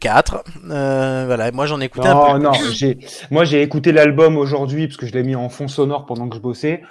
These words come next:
Speaker 2: Et après voilà.
Speaker 1: Sympa
Speaker 2: je vais
Speaker 1: pour les
Speaker 2: t'avouer
Speaker 1: collègues.
Speaker 2: que je vais te, non, non, bah non, j'avais, j'avais les écouteurs et puis je suis tout seul dans mon bureau en ce moment.
Speaker 1: Ah putain, ça va. Ils sont tous covid. <laughs> Alors,
Speaker 2: Non, ils sont tous en cours surtout. C'est les
Speaker 1: alors,
Speaker 2: petits jeunes.
Speaker 1: je vous explique.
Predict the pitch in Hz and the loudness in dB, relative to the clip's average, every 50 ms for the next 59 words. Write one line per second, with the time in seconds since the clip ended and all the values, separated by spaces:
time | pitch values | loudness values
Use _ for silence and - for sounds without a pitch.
0 | - - - 104 - - - - - - - - 131 131 139 143 143 127 117 139 | -20 -20 -20 -20 -20 -20 -18 -18 -18 -16 -10 -8 -6 -4 -2 -2 -2 0 2 2
1 | 139 147 156 147 160 104 - 139 131 143 - - 104 104 104 - _ _ - - | 2 4 2 2 2 2 0 -2 -2 -2 -4 -6 -8 -12 -14 -18 _ _ -20 -20
2 | - - - _ - - 117 120 120 - - 156 151 165 175 170 165 170 175 160 | -20 -20 -20 _ -14 -12 -10 -10 -10 -6 -2 0 2 4 4 4 6 6 6 6
3 | 147 156 165 160 139 127 - 127 123 127 123 117 143 139 135 139 147 139 - 143 | 6 4 2 0 0 0 -2 0 0 0 0 2 0 0 0 0 -2 -2 -4 -4
4 | 135 170 165 165 175 170 196 185 - - 208 254 240 233 254 233 208 214 202 202 | 0 0 2 2 0 -2 -4 -6 -6 -4 -4 -4 -2 0 0 0 0 0 0 -2
5 | 196 180 196 180 175 156 143 135 - 135 170 196 190 - - 147 123 117 135 151 | -2 -2 -2 -2 -2 -4 -6 -10 -8 -6 -6 -6 -4 -6 -6 -6 -6 -4 -6 -6
6 | 123 113 - - _ _ _ _ _ _ _ _ _ _ _ _ _ _ - - | -8 -10 -12 -18 _ _ _ _ _ _ _ _ _ _ _ _ _ _ -20 -18
7 | 131 - 165 - - 143 131 120 120 139 151 139 - 147 - - - - _ _ | -16 -16 -16 -8 -8 -8 -8 -8 -8 -8 -8 -6 -6 -6 -6 -8 -12 -14 _ _
8 | _ _ - - - - - - - 156 151 143 135 156 170 185 190 180 165 - | _ _ -10 -8 -6 -6 -4 0 2 4 4 4 4 6 6 8 8 6 4 2
9 | 165 - 220 - 214 190 185 - - 220 220 214 - - 190 - - 185 175 175 | 0 0 0 2 4 2 2 2 2 2 2 0 0 -4 -4 -4 -4 -6 -6 -6
10 | - 180 139 151 185 147 143 127 113 180 185 180 180 180 180 139 151 156 156 147 | -8 -10 -6 -2 0 0 2 0 0 0 -2 -2 -2 -2 -2 -2 -2 -2 -2 -4
11 | 139 151 151 143 139 - - 175 165 - - - | -6 -6 -6 -6 -6 -4 -6 -6 -8 -8 -12 -16